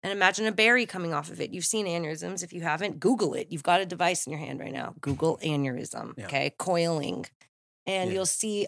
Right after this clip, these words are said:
Speaker 1: a bubble coming off my artery. Now, they push that tube all the way up from my hip, you know, through my, behind my heart, along my lung,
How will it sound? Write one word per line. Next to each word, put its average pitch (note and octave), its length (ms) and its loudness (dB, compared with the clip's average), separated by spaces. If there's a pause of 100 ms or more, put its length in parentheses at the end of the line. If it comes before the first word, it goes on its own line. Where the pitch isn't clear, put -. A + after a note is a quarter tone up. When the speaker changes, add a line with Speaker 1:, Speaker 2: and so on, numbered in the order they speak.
Speaker 1:
a F#3+ 60 4
bubble G#3 500 8 (500)
coming A3 220 0
off A3 140 0
my G#3+ 120 0
artery. F#3+ 480 0
Now, F#3+ 400 0 (560)
they F#3+ 100 2
push A#3+ 240 0
that C4+ 240 2
tube C4 380 2
all G3+ 160 0
the G3+ 80 -4
way A3 140 0
up G#3+ 140 -2
from G#3 160 -8
my G3+ 120 -6
hip, A3+ 360 -6 (380)
you F3+ 100 -10
know, D#3 280 -6
through F3 200 -6
my, F3+ 400 -2 (600)
behind F#3+ 320 -4
my F#3+ 120 0
heart, F3 480 -2
along E3+ 360 -4
my F#3+ 120 -4
lung, E3+ 540 -2